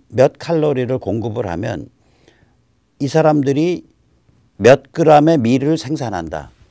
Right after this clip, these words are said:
그 차이가 얼마다. 그거 계산하는 게 스탈린의 취미예요. 굉장히 합리적 계산이고요. 굉장히 지능적 계산이고요. 엄청난 지식의 축적입니다.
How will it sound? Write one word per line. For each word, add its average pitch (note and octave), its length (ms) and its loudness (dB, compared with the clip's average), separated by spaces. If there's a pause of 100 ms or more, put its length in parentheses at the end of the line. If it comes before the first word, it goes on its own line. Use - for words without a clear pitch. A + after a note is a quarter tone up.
그 - 100 -20
차이가 D#3 440 4
얼마다. E2+ 400 0
그거 F3+ 300 4
계산하는 D#3 540 -2
게 E3 100 -4
스탈린의 C#3+ 500 -8
취미예요. C3+ 840 -8 (880)
굉장히 C#4 720 0 (380)
합리적 C#4 720 0
계산이고요. A2+ 580 -8 (560)
굉장히 B3 560 4
지능적 B3+ 580 0
계산이고요. B2+ 640 -6 (280)
엄청난 B3+ 560 0
지식의 A3 400 -4
축적입니다. F3+ 800 -10